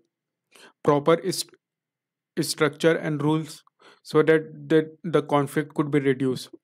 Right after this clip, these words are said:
And further, we will discuss about this topic in next lectures. Now, the Captain Raghu Ram Raman, Raghu Raman, sorry, was on f-, uh,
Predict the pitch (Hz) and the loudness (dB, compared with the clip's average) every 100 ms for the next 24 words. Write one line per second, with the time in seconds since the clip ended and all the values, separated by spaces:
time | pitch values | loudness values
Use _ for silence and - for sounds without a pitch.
0 | _ 170 160 143 - 147 143 156 151 156 | _ -10 -8 -6 0 0 2 2 2 2
1 | 156 156 147 160 147 147 156 151 151 151 | 2 0 -6 -2 -2 2 0 0 2 2
2 | 147 139 139 - 135 139 143 165 151 - | 2 -2 -4 0 0 0 -6 -6 -8 -10
3 | _ _ _ _ - 139 135 - 131 - | _ _ _ _ -4 -4 -2 -4 -6 -4
4 | 123 120 - - _ _ _ _ _ _ | -4 -4 -6 -16 _ _ _ _ _ _
5 | _ _ _ _ _ _ _ _ _ _ | _ _ _ _ _ _ _ _ _ _
6 | _ - - - - - _ _ _ _ | _ -20 -20 -20 -20 -20 _ _ _ _
7 | _ _ _ _ _ - - - - _ | _ _ _ _ _ -20 -20 -20 -20 _
8 | - 160 170 175 - 135 - 160 165 170 | -8 -2 -2 -2 0 -2 0 0 0 -4
9 | - 147 139 135 160 156 165 147 143 135 | -4 0 0 4 4 4 4 2 0 -2
10 | 127 131 139 151 143 - - - - 139 | -2 -2 -2 -4 -10 -16 -20 -18 -4 0
11 | 135 143 151 135 139 - 135 143 143 _ | 2 2 2 2 -2 -4 -6 -6 -10 _
12 | - - _ - 147 147 147 165 160 156 | -20 -20 _ -4 0 0 -2 -4 -4 -6
13 | - - 160 - | -12 -10 -8 -6